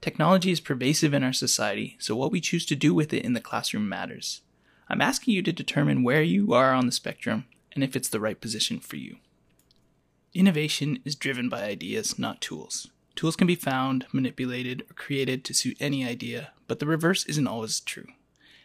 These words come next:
Ideas are not created by the tools you have in front of you.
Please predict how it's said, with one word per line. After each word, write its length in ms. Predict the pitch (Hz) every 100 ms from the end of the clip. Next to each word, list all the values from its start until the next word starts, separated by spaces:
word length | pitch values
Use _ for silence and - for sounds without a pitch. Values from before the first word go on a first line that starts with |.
| _
Ideas 320 | 139 170 240
are 40 | 233
not 200 | 196 -
created 280 | 151 143 127
by 100 | 113
the 80 |
tools 380 | - - 139 135
you 80 | 117
have 200 | 127 107
in 80 | -
front 220 | - -
of 80 | -
you. 140 | -